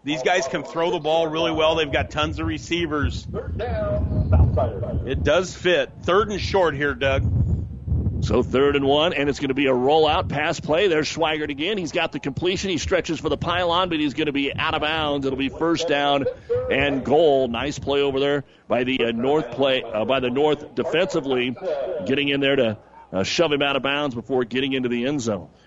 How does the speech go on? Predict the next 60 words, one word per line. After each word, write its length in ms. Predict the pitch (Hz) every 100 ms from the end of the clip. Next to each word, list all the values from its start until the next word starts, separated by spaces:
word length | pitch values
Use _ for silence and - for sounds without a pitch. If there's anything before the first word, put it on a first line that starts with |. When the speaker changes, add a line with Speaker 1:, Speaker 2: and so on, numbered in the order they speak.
| _
Speaker 1:
Yeah, 140 | 120 127
I 60 |
really 240 | 147 156 139
like 280 | 139 147
the 80 | -
play. 360 | 123 - 143 147
They 140 | 135
ran 300 | 135 139 135
boot 380 | 113 139 151 156
there 180 | 139 143
with 120 | 143
the 80 | -
speed 480 | - 147 151 165 147
out 1300 | 147 156 135 135 - - - - 135 123 120 104 -
and 100 | 127
had 160 | 151
the 80 | 143
back 460 | 123 139 151 185 160
actually 500 | 143 - - 139 131
there 240 | 139 147
to 80 | 131
pitch 420 | - 170 - -
to 200 | 151 135
if 140 | 123 -
they 100 | 123
needed 360 | 131 165 139
to. 180 | - 127
Really 220 | 127 160
well 280 | 135 135 139
designed. 560 | 127 120 127 123 107 98
Speaker 2:
Vernon 300 | 104 120 107
Johnson 380 | 110 120 117
of 60 | 113
Omaha 280 | 113 110 113
North 320 | 110 117 117
made 180 | 113 110
the 60 |
play. 180 | 107 127
It's 160 | 117 110
first 300 | 127 123 120
and 120 | 120
goal 280 | 117 127 131
at 100 | 117
the 60 |
one, 360 | 127 139 143 135
and 120 | 127
they'll 140 | 117 117
hand 220 | 123 135
it 60 |
off 220 | 135 135 -
to 100 | 143
Bates, 380 | 147 165 160
and 100 | 135
he's 200 | 123 139
gonna 160 | 139 139
get 140 | 135
into 200 | 139 143
the 180 | 139 143
end 220 | 147 185
zone. 640 | 165 151 147 151 170 185